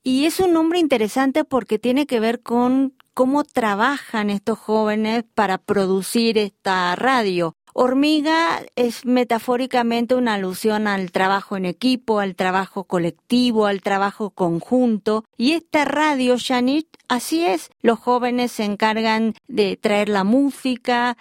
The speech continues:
de hacer las presentaciones, de traer a sus propios invitados, que en general son poetas o músicos que componen en lengua originaria o con músicas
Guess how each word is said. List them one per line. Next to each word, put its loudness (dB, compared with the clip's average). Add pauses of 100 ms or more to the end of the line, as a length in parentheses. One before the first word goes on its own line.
(140)
de -2
hacer 0
las 0
presentaciones, -2 (160)
de 4
traer 0
a 0
sus -6
propios -2
invitados, 0
que -8
en -6
general -2
son -2
poetas 0
o 2
músicos 0 (600)
que 0 (140)
componen 2
en 0
lengua 0
originaria 0
o -2
con 0
músicas 0